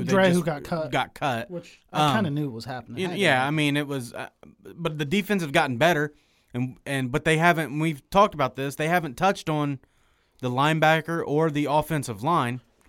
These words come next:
Speaker 1: Um, who, and Burrow's gonna need protection, um, 'cause you
Speaker 2: Yeah,
Speaker 1: don't wanna Tim Couch him.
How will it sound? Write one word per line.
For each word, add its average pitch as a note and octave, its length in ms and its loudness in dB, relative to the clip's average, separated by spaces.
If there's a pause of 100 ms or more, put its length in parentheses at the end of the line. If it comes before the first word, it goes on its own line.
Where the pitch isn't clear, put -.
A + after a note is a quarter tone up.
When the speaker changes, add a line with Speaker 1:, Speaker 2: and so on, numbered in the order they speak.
(680)
Speaker 1:
Um, A#2 480 -4 (100)
who, B2+ 280 -6
and C#3 160 -2
Burrow's D#3 300 0
gonna E3 200 0
need F3+ 260 -2
protection, D3 600 -4 (440)
um, B2 400 -2 (720)
'cause C3+ 100 -8
you E3 60 6
Speaker 2:
Yeah, - 20 -
Speaker 1:
don't E3 120 2
wanna E3 140 -2
Tim F3 260 -2
Couch D3 320 2
him. D3+ 160 -6